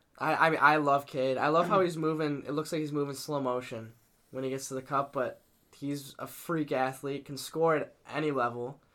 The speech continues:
Speaker 1: The only, the reason I'm taking Scotty, I would say, if you look at it last year, for example, how LaMelo took out my boy,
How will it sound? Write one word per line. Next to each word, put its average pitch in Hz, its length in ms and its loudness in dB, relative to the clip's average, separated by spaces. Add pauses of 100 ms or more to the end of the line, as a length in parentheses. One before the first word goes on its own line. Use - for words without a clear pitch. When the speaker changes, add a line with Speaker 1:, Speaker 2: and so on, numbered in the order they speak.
(800)
Speaker 1:
The 180 140 4
only, 202 260 4
the 185 160 4
reason 208 320 2
I'm 185 120 2
taking 175 380 -2
Scotty, 147 580 0 (100)
I 135 80 -2
would 139 120 0
say, 139 320 -2
if 143 180 -4
you 151 140 -6
look 180 220 -2
at 202 80 2
it 165 120 2
last 139 340 2
year, 151 80 -6
for 151 140 -2
example, 139 500 -4
how 147 140 -2
LaMelo 135 440 0
took 139 200 -10
out 131 180 -2
my 120 100 -6
boy, 123 260 -6